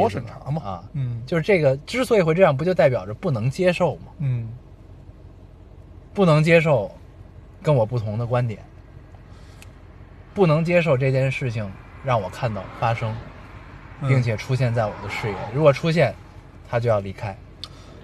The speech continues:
Speaker 1: 对，我觉得核心问题不是说能不能接受的问题，
Speaker 2: 嗯。
Speaker 1: 都不是能不能容忍的问题，就是我们现在选择的手段都，就是选择打压异己的手段，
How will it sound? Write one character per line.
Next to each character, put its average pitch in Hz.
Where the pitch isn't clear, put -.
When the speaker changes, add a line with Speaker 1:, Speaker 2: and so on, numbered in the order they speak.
Speaker 1:
对， 113
我 117
觉 127
得 165
核 -
心 160
问 165
题 117
不 127
是 127
说 147
能 139
不 156
能 151
接 185
受 156
的 107
问 104
题， 104
Speaker 2:
嗯。 92
Speaker 1:
都 175
不 156
是 147
能 151
不 151
能 170
容 135
忍 175
的 143
问 110
题， 113
就 127
是 123
我 113
们 107
现 190
在 170
选 110
择 120
的 156
手 127
段 123
都， 160
就 143
是 131
选 123
择 123
打 131
压 165
异 294
己 135
的 131
手 131
段， 120